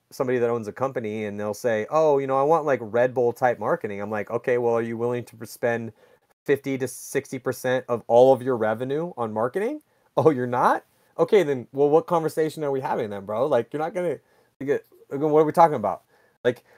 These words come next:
there, I love that it's, again, this is, having worked with a lot of these different producers and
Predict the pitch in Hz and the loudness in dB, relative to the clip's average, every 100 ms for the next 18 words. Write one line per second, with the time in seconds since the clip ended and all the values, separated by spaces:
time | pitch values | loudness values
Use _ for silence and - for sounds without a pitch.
0 | - 151 156 170 160 160 143 143 127 147 | 2 4 6 6 6 2 0 -4 0 0
1 | 123 - - _ _ 147 135 143 123 - | 0 -4 -16 _ _ -8 -6 -6 -8 -14
2 | _ _ _ _ _ - 165 185 165 156 | _ _ _ _ _ 0 2 4 4 2
3 | 156 - - - 139 131 135 135 131 - | 0 -4 -14 -6 0 4 2 2 -4 -4
4 | 131 127 - 120 123 131 117 113 110 | -6 -6 -6 -4 -4 -6 -8 -8 -10